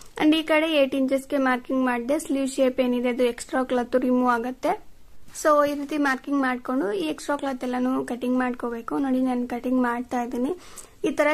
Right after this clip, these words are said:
ಸ್ಲೀವ್ಸ್ ಬೇಡ ಅಂದ್ರೆ ನಾರ್ಮಲ್ ಆಗಿ ಕೂಡ ಸ್ಟಿಚಿಂಗ್ ಮಾಡ್ಕೋಬಹುದು. ಬೇರೆ ತರ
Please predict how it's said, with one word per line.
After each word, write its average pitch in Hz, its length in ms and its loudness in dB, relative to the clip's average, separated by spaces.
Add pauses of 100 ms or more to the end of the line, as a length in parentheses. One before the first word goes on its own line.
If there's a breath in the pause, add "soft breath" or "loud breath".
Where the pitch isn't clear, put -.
ಸ್ಲೀವ್ಸ್ 294 300 -4
ಬೇಡ 269 200 4
ಅಂದ್ರೆ 269 220 0
ನಾರ್ಮಲ್ 311 420 4
ಆಗಿ 277 200 2
ಕೂಡ 277 180 0 (200)
ಸ್ಟಿಚಿಂಗ್ 262 460 -2
ಮಾಡ್ಕೋಬಹುದು. 240 540 -2
ಬೇರೆ 254 300 4
ತರ 254 180 -4